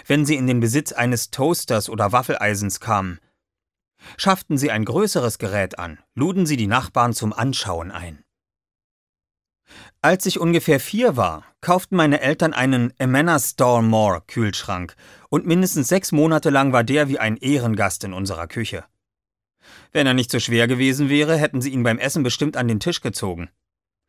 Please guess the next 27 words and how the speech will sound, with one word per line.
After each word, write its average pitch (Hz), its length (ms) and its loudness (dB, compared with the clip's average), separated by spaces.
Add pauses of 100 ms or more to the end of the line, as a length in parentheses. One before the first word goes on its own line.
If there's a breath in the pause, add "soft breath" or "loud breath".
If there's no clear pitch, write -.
(300 loud breath)
Kam 170 260 0
unerwartet 151 640 0
Besuch, 131 580 -4 (160)
sagte 131 340 2
mein 113 160 0
Vater 120 340 0
zu - 100 -6
meiner 113 220 2
Mutter. 117 420 0 (640)
„Ah, 156 400 2
Mary, 143 520 2 (600 loud breath)
haben 196 300 2
wir 208 120 0
wohl 190 140 2
Eistee 131 520 0
im 143 180 -2
Amana?“ 139 540 2 (680)
Und 120 140 -2
bedeutungsvoll 117 760 0
zu 117 120 -4
den 104 180 -2
Gästen. 110 520 -2 (1040 loud breath)
„Haben 127 240 2
wir 120 140 2
eigentlich 117 320 -2
jetzt 110 240 -6
immer. 120 400 -2